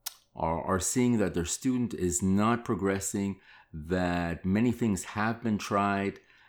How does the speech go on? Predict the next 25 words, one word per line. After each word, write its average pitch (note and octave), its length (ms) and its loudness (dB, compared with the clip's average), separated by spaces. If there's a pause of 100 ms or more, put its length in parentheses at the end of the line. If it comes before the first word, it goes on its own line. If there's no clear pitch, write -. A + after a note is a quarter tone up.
and F2+ 140 0
yet F#2+ 180 0
the F2 140 -2
student A2 500 -2
is D#2+ 160 -2
unhappy, A2 760 0 (240)
the - 80 -4
teachers G2+ 800 2
are E2+ 160 2
saying F#2+ 600 0
that E2+ 360 -2 (180)
we F2+ 120 -2
can't F2+ 340 0
reach B2 280 -2
your A2 100 -2
student, G#2+ 560 -4 (340)
uh, E2+ 400 0
your D#2+ 120 -2
student F#2+ 360 -2
is E2+ 120 -2
either F2+ 480 0
acting F#2+ 420 0
out A2 320 4
or D#2+ 180 -2
withdrawing, A2+ 880 2